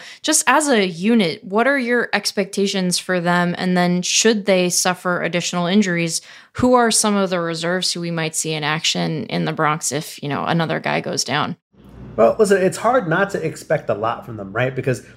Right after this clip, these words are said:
Speaker 2: Gerrit Cole, I think, has somehow been underrated since he's been a Yankee. Yeah, he hasn't been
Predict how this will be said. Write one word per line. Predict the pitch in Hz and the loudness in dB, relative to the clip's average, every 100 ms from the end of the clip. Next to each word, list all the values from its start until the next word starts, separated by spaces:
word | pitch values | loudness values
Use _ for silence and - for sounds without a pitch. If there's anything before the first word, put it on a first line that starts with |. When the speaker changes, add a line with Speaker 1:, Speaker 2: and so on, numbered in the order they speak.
| - - | -8 4
Speaker 2:
Gerrit | 165 190 190 | 6 6 4
Cole, | 170 165 156 156 | 4 4 4 2
I | 160 | -4
think, | 147 143 143 123 | -2 -2 -2 -2
has | 135 117 - - | -2 -2 -6 -10
somehow | - 151 147 123 | -4 -2 0 0
been | 123 - | -2 -2
underrated | 127 131 139 151 160 165 - _ _ _ - - - - | -2 2 4 4 2 -2 -12 _ _ _ -20 -20 -20 -12
since | - 147 143 | -2 0 0
he's | 147 139 | -2 0
been | 147 | 0
a | 147 | 2
Yankee. | 147 143 170 - - - - - | 0 -2 -8 -10 -20 -20 -20 -10
Yeah, | 135 135 135 135 131 | 4 6 6 4 0
he | 135 | -2
hasn't | 127 139 143 135 | 0 2 2 2
been | 143 135 131 120 | 4 2 -2 -6